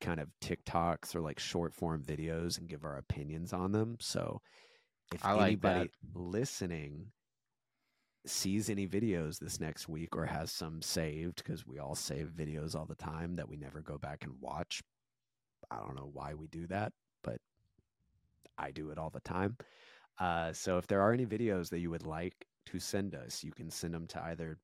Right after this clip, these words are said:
Speaker 1: Charlie, myself, the Beyond Kicks page.
Speaker 2: Yep.
Speaker 1: We'll just have 'em all loaded up next episode, and we can kinda watch through 'em together and let you know what you,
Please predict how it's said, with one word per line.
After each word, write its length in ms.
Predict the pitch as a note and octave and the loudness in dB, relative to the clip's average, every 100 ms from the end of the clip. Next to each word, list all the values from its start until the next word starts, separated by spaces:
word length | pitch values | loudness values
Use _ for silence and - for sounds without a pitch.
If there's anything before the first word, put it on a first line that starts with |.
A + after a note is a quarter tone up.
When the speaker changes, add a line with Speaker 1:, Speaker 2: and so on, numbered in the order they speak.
| - | -4
Speaker 1:
Charlie, 400 | - F2 F2 E2+ | 2 2 2 -2
myself, 640 | E2 E2 - E2+ E2+ - | -4 -4 -2 0 -2 0
the 100 | F2 | 0
Beyond 380 | E2 E2+ E2 E2 | 0 -2 -2 -6
Kicks 260 | - - | -8 -10
page. 580 | - - E2 F2 F2+ - _ _ _ _ _ _ - | -8 -6 -2 -2 -2 -8 _ _ _ _ _ _ -2
Speaker 2:
Yep. 160 | F#2+ | 0
Speaker 1:
We'll 40 | E2 | 0
just 160 | E2 | -2
have 200 | - E2 | -2 -2
'em 120 | D#2+ D#2+ | 0 2
all 160 | E2 | 2
loaded 280 | E2 E2+ E2 | 0 -2 0
up 160 | F2 E2+ | 0 0
next 320 | F2 - - | -4 -4 -4
episode, 520 | E2+ F2+ - F#2+ G2 | -2 -2 0 2 2
and 100 | E2+ | 0
we 80 | E2 | -4
can 120 | - | -6
kinda 220 | F2 E2+ | -4 -4
watch 400 | E2 D#2+ E2 - | -4 -2 -2 -2
through 160 | - F2 | -4 -2
'em 100 | F2 | -2
together 500 | - F#2 F#2 A2 A#2 | -2 2 4 4 2
and 240 | E2 D2+ | 0 -2
let 260 | D2+ D2+ - | -4 -6 -6
you 60 | F2 | -4
know 140 | E2+ | -4
what 200 | D#2+ | -4
you, 80 | - | -8